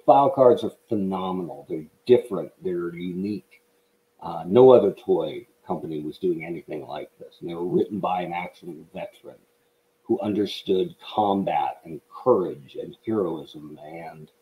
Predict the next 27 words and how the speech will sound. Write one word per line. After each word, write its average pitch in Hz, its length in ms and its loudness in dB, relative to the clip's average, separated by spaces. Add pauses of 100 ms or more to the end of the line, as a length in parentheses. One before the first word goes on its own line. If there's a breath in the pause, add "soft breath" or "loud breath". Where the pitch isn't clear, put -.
(640)
so 98 480 8
the, 113 300 2
the 131 120 0
file 196 300 10
cards 120 260 8
are 101 100 2
really, 107 360 4
really 92 320 0
important. 76 520 -10
And 104 140 -4
one 139 220 4
of 120 100 6
the 104 60 2
misses 101 720 0
over 92 380 2
the 82 120 -8
years 92 680 0 (340)
is 98 220 -6
letting 104 420 2
them 95 240 -2
degenerate 87 840 -10
into 87 220 -18 (180)
this, - 400 -16 (120)
the 87 100 -20 (120)
thumbnail 90 640 -6
file 123 320 -10
card, - 320 -12